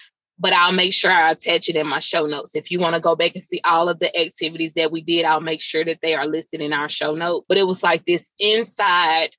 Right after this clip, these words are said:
park. They had games, activities, arcades, adventures, like, anything you can think of, they had it. I did it.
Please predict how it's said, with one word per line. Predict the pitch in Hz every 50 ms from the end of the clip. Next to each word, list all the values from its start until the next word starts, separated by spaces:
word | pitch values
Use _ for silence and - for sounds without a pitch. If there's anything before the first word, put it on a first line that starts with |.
| _ _
park. | - - - 220 220 180 156 117 - - _ - -
They | 185 185 190 190
had | 196 190 165 165 160 160 160 160 160 151 - _ _ 156 147 -
games, | - 196 196 208 208 208 202 202 202 202 196 190 180 170 - -
activities, | 175 175 170 170 _ - - 254 233 214 196 196 202 196 196 190 190 190 - _ -
arcades, | 175 165 160 160 - - - 208 185 185 190 190 190 190 185 180 165 - _ _ - - 180 180 - -
adventures, | 165 165 185 196 196 190 - 190 175 170 170 170 175
like, | 196 190 175 - - _
anything | - 302 349 359 - 330 311 302 285
you | 254 285
can | 277 277 214 196
think | - 196 202 214 220 202 202
of, | 202 202 196 196 190 190 190 185 - _ -
they | 151 175 196 214 208
had | 202 - - 170 170 160 160 156
it. | 139 120 - _ -
I | 185 180 220 254
did | 226 254 247 247 247
it. | -